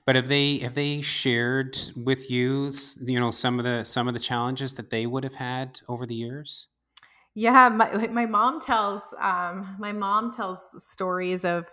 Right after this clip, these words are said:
Speaker 2: um, interventions that her, her friends,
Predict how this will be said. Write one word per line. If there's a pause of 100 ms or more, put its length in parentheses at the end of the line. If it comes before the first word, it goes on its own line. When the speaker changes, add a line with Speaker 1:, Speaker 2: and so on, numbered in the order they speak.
(100)
Speaker 2:
um,
interventions
that
her,
her
friends,